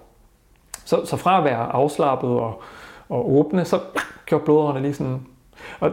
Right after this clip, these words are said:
og der kan man sige, det, det er måske ikke en særlig god position at være i, i længere tid. Hvis man går og er bange for sine egne symptomer,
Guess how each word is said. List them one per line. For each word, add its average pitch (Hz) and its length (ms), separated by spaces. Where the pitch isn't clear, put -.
og - 100
der 180 60
kan 185 80
man 175 100
sige, 165 180
det, 185 140
det 185 80
er 196 40
måske 190 220
ikke 170 140
en 175 80
særlig 156 300
god 165 200
position 160 520
at 139 100
være 139 260
i, 131 160
i 139 40
længere 135 300
tid. 147 160
Hvis - 200
man 143 100
går - 120
og 165 80
er - 40
bange 156 280
for 185 100
sine 143 180
egne 139 260
symptomer, 139 680